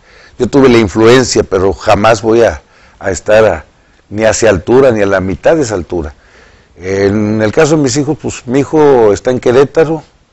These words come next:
es ingeniero en sistemas, trabaja en una empresa privada.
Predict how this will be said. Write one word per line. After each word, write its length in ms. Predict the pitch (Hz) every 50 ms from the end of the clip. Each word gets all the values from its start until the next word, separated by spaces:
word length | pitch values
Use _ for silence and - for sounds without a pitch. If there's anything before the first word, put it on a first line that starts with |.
| _ _ _ _ _ _ _ _ _ _
es 240 | 95 104 104 -
ingeniero 300 | 110 104 101 104 104 110
en 60 | 110 98
sistemas, 500 | - 101 92 - - 143 143 147 143 -
trabaja 240 | - 110 104 104
en 80 | 113 107
una 120 | 104 104
empresa 440 | 98 87 - 101 87 - 95 76 69 - _ _ _ _ _ _ - _ _
privada. 560 | - 101 107 107 120 143 151 156 160 147 143